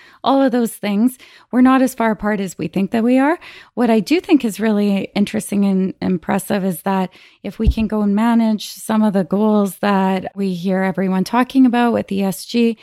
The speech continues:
that we can probably get a lot closer with the traditional energy production to matching those same numbers. And I think that it's going to take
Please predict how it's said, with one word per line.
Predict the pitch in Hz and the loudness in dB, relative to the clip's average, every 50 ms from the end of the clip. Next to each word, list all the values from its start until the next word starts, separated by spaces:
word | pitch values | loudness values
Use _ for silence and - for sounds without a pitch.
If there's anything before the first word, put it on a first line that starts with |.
| - - - - - - _ | -20 -20 -20 -20 -20 -16 _
that | - 226 240 226 220 208 180 | -2 0 2 4 4 2 2
we | 226 247 | 2 0
can | 233 - - 262 240 220 214 | 0 0 0 0 2 2 2
probably | - _ - - - 247 269 285 277 294 - - 220 233 226 220 220 214 - _ - _ _ _ _ - 180 | 0 _ -10 -6 -2 0 2 2 2 0 -2 0 0 0 2 2 0 0 -4 _ -20 _ _ _ _ -12 -6
get | - 226 220 214 214 - | -2 -2 -2 -2 -2 -2
a | - | -2
lot | 202 202 208 214 214 208 - - | 0 0 0 0 0 0 -2 -8
closer | - - 214 208 202 202 - - 220 214 196 196 185 | -10 -6 -4 -2 -2 -2 -2 -2 -2 0 0 0 0
with | 202 196 190 185 | 0 0 -2 -2
the | - - | -4 -8
traditional | - - - 208 196 208 196 - - 208 202 202 | -8 -6 -4 -2 -2 -2 -2 -2 -2 0 2 2
energy | 196 190 196 196 - - 202 | 2 2 0 0 -2 -4 -6
production | - - 190 185 196 190 190 190 - - 202 202 196 196 190 180 - _ - - - - | -6 -4 -4 -2 -2 -2 -2 -4 -6 -6 -4 -2 0 0 -2 -4 -6 _ -20 -20 -20 -16
to | - - - 220 220 220 214 185 165 - - | -10 -4 0 2 2 2 2 2 0 -2 -2
matching | - 202 202 208 220 220 - - 226 208 | 0 0 0 0 0 -2 -2 -2 -2 0
those | 202 202 202 180 | 0 0 -2 -4
same | - - 208 196 190 190 | -4 -2 0 2 2 2
numbers. | 185 190 196 190 180 185 180 185 185 175 - - - | 2 2 2 2 0 0 0 -2 -2 -4 -6 -10 -6
And | - 196 190 190 185 185 175 - - - - - - - - | -4 0 0 2 2 0 -2 -4 -12 -20 -20 -20 -20 -14 -6
I | - 208 | -4 -4
think | 208 - - 277 285 269 277 - | -2 0 2 2 2 2 2 2
that | 247 240 226 220 214 208 190 - - | 0 2 2 2 2 0 -2 -4 -6
it's | 196 190 - - - | -6 -6 -8 -10 -14
going | - - 226 247 262 262 | -6 -2 2 4 6 6
to | 262 | 6
take | - - - 220 214 196 185 - - | 4 2 -2 -2 -2 -2 -2 -4 -8